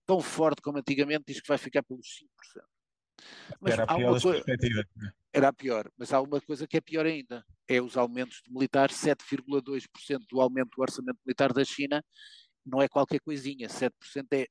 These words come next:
Speaker 1: são milhares de milhões, e portanto,
Speaker 2: Duzentos e vinte e cinco
Speaker 1: eh,
Speaker 2: milhões.
Speaker 1: é, e portanto isto significa que, eh, o mundo está perigoso e este grande encontro destes, eh,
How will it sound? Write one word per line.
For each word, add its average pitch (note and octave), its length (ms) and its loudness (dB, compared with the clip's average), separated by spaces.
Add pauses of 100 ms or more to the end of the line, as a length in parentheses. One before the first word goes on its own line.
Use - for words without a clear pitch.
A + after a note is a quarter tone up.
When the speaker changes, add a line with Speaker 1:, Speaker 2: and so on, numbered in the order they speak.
Speaker 1:
são - 180 -12
milhares C3+ 440 2
de C3+ 80 -20
milhões, A#2 400 -20 (100)
e D3 80 -10
portanto, C3 680 -2 (240)
Speaker 2:
Duzentos A#2+ 260 2
e B2 40 4
vinte D3+ 160 8
e D3+ 40 8
cinco C#3+ 180 6
Speaker 1:
eh, C3+ 320 2
Speaker 2:
milhões. G#2+ 300 -10 (560)
Speaker 1:
é, A#2+ 240 2 (100)
e C3+ 80 0
portanto F3 800 -2
isto E3 340 -10
significa D#3+ 800 -4 (100)
que, C#3+ 500 0
eh, B2+ 420 2
o C#3+ 100 -4
mundo D3 220 -8
está C#3+ 200 0
perigoso D3 640 0 (120)
e C#3+ 500 0
este C3+ 340 0 (800)
grande D#3 300 4
encontro C#3+ 500 -6
destes, - 540 -6
eh, A2+ 380 -6